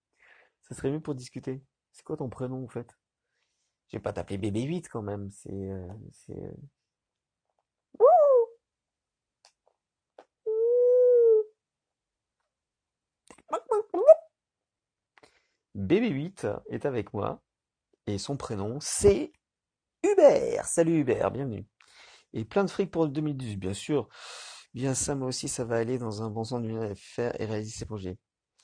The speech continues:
Alors, ce que je fais dans la vie, c'est que, euh, je suis, euh, chercheur en bonheur. Je suis chercheur en bienveillance et je suis chercheur en bien-être. C'est-à-dire que je, j'écume tout, tout Internet, tous les articles.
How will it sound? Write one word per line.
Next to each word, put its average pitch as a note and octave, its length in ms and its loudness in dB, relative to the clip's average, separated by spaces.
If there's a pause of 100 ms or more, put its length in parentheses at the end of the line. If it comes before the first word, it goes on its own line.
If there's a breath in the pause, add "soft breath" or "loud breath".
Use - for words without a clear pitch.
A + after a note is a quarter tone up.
(300 loud breath)
Alors, A2 120 -2
ce - 60 -14
que E3+ 100 -2
je E3 120 -2
fais E3 160 -2
dans C#3+ 140 0
la C3 120 2
vie, C#3+ 200 -6
c'est C3 340 -8
que, - 160 -10
euh, C#3+ 520 -2
je A2+ 160 -8
suis, C#3 540 -6
euh, A2+ 140 -2
chercheur D#3 640 -2
en A#2+ 80 -2
bonheur. A2 520 -6 (380 soft breath)
Je - 120 -12
suis B2 180 -6
chercheur D3+ 420 -2
en B2+ 80 -2
bienveillance A#2+ 560 -4
et G#2 80 -8
je G#2+ 80 -8
suis A2+ 220 -10
chercheur C#3 560 -4
en A2+ 60 -4
bien-être. G2+ 540 -8 (600 soft breath)
C'est-à-dire A2+ 480 -4
que G#2+ 640 -2
je, F#2+ 640 -8 (1160)
j'écume D3 580 -6
tout, C#3+ 280 -10 (200)
tout D#3+ 180 -10
Internet, C3+ 460 -2
tous - 100 -8
les B2 120 -6
articles. B2+ 540 -8